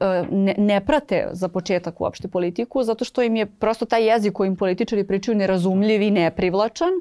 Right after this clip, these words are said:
I onda smo mi odlučili da taj pristup potpuno promenimo i da im objašnjavamo stvari na način koji će oni razumeti. Mislim, politika je zapravo vrlo jednostavna, samo što neki ljudi koji žele da vas bune se trude da to naprave,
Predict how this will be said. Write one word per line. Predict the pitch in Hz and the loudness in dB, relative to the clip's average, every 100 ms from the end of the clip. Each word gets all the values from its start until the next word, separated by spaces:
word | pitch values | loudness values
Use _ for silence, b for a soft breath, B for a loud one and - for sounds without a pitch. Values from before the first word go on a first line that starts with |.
| B B B B B _ | B B B B B _
I | 220 214 | 2 4
onda | 233 | 2
smo | 226 240 | 2 2
mi | 226 | 2
odlučili | 208 202 196 247 226 | 4 2 2 0 2
da | 208 | 2
taj | 196 240 | 2 0
pristup | 214 208 233 220 | 2 -2 0 -2
potpuno | 196 233 226 | -2 -2 -2
promenimo | 240 208 196 175 - 104 - | 0 2 2 0 -4 -6 -4
i | 175 | 0
da | 175 | 0
im | 180 | 2
objašnjavamo | 170 165 170 170 - 240 247 277 285 - | 0 2 2 0 -2 -2 2 2 0 -4
stvari | - - 175 165 180 240 330 b b b | -12 -2 2 2 2 2 0 b b b
na | 196 | -2
način | 190 190 196 226 | 0 0 0 -2
koji | 220 | 0
će | 220 | 0
oni | 214 214 | 0 2
razumeti. | 180 180 175 175 | 0 0 -2 -2
Mislim, | 175 202 - - _ | -2 0 -2 -10 _
politika | - 202 294 240 | 0 0 2 0
je | |
zapravo | 247 254 | 2 2
vrlo | 214 226 | 2 2
jednostavna, | 190 175 175 170 - - - - 208 B B | 4 4 2 -2 -4 -4 -4 -6 -6 B B
samo | - 185 185 | -4 -2 -2
što | - | -2
neki | 196 196 202 | -2 -2 0
ljudi | 202 | 0
koji | 202 196 | 0 0
žele | 180 180 185 | 2 2 2
da | 170 | 0
vas | 175 180 | 0 0
bune | 180 190 196 | 0 0 -2
se | 190 | -2
trude | 202 180 175 | -2 -2 -2
da | 175 | -4
to | 180 170 | -2 -4
naprave, | 156 160 - - - | -4 -6 -6 -6 -6